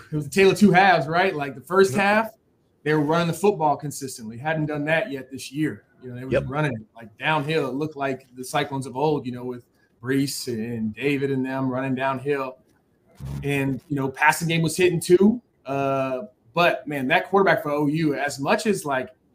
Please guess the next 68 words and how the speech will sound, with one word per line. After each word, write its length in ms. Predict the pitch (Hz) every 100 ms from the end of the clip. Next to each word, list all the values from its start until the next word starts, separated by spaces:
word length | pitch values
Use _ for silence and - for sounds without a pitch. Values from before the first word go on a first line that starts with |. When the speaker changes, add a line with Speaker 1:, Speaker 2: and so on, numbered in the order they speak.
| _ _ _ _
Speaker 1:
he 100 | -
made 180 | 180 143
me 80 | 143
cringe. 540 | 135 - 156 147 127 120
You 60 | 131
know, 60 |
you 140 | 131 143
watch 240 | 147 143
a 40 | 143
guy 220 | 139 143
and 80 | 135
he's, 140 | 156
like, 240 | 131 120 107
bumping 280 | 139 135 139
into 160 | 139
our 180 | 131 139
guys, 340 | 135 131 131 131
trying 140 | 147
to 60 | 123
talk 280 | 147 139
mess. 260 | 131 131 127
It's 80 | -
like, 120 | 160
man, 160 | 277 277
you're 100 | 269
the 60 |
quarterback. 560 | - 135 120 107 117 117
I, 160 | 123 -
you 100 | 175 175
know 60 |
how 180 | 147 131
it 80 | 127
is, 160 | 120
Curve. 400 | - 131 127 131
Like, 220 | 117 110 -
come 120 | 254
on, 80 | - 95
man. 220 | 104 113
Like, 100 | 214 139
Speaker 2:
Mm-hmm. 260 | 151 165
Speaker 1:
you're 100 | 208
the 60 | -
quarterback. 340 | - 156 143
Speaker 2:
Right. 60 | -
Speaker 1:
But 220 | - - - _ _
he 120 | 220
was 140 | 208 185
Speaker 2:
Right. 80 | -
Speaker 1:
talking 280 | 190 190
a 60 | 160
lot, 340 | 170 180 170 - _ _ _ -
but 80 | 131
he 60 | 175
was 100 | 165
backing 280 | 170 208 220
it 80 |
up, 260 | 220 254 233
man. 220 | 208 214 226
He, 60 |
he 140 | 220 208
was 140 | 196
a 60 | 160
true 380 | - 226 233 170
dual 180 | 208 208
threat, 280 | 202 202
and 100 | 165
they, 340 | 170 175 151 143
they, 260 | 147 156